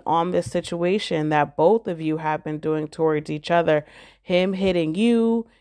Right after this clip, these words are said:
you hitting him, the whole thing.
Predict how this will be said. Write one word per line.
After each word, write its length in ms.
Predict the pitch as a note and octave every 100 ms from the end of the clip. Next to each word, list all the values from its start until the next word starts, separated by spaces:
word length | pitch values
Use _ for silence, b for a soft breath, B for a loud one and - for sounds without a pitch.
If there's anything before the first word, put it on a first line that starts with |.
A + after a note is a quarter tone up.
| _
you 260 | F3+ G3 G3
hitting 380 | F#3+ D#3+ D#3
him, 520 | D#3+ A3 A3+ A3 G#3+ G#3 b b
the 160 | F3 E3+
whole 220 | F3 F3
thing. 480 | - G#3+ G#3+ G#3+